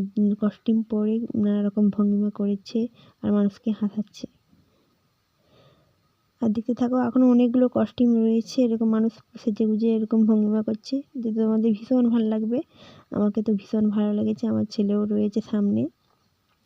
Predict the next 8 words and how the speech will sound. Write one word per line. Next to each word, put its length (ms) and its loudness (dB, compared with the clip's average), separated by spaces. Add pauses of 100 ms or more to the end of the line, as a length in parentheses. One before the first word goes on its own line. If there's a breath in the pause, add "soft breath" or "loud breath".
(360)
তোমাদের 300 -2
দেখাবো। 360 -2
দেখো, 200 0
হ্যান্ডশেক 460 0
করবে 240 -2
আমার 200 0
ছেলের 300 -4
সাথে, 280 -6